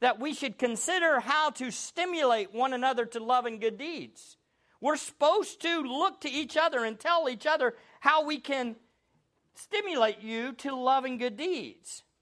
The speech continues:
Well, that word stimulate has the same connotation, doesn't it? So if we're supposed to s-, consider how to stimulate one another, what do you think we should do to ourselves? How can you stimulate someone else if you can't even stimulate yourself?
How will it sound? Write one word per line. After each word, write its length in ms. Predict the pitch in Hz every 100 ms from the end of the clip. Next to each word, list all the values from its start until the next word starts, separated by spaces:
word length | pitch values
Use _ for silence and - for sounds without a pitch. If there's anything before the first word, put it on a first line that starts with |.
| _
Well, 100 | 196
that 180 | 240 196
word 220 | 220 311
stimulate 480 | - 302 349 196 156
has 220 | 185 214
the 80 | 180
same 260 | - 240 175
connotation, 720 | - 226 170 330 349 - 139
doesn't 260 | 233 220
it? 140 | 104 - _ _ _ _ _ _ _ _ _
So 220 | - 240 233
if 160 | 226
we're 140 | 311 -
supposed 260 | 359 285
to 60 | 226
s-, 140 | 175 - 190 151 160 _ _ _ _ _
consider 440 | - 214 285 285 240
how 140 | 254
to 80 | 214
stimulate 580 | - 285 285 240 220 220
one 160 | 233
another, 480 | 214 254 339 202 185 - _ _ _ -
what 100 | 185
do 60 |
you 80 | 214
think 220 | 208 220
we 100 | 175
should 200 | 165 185
do 160 | 175 190
to 120 | 165
ourselves? 640 | 147 135 285 247 113 110 _ _ _ _ _ _ _ _ _ _ _ _ _ _ _ _ _ _ _ _ -
How 180 | 190 226
can 180 | 262 285
you 100 | 233
stimulate 520 | - 269 254 208 180
someone 300 | 226 233 190
else 300 | 247 302 165
if 100 | 175
you 100 | 254
can't 180 | 269 214
even 120 | 175
stimulate 440 | - 233 208 160 139
yourself? 640 | 127 - 349 359 311 95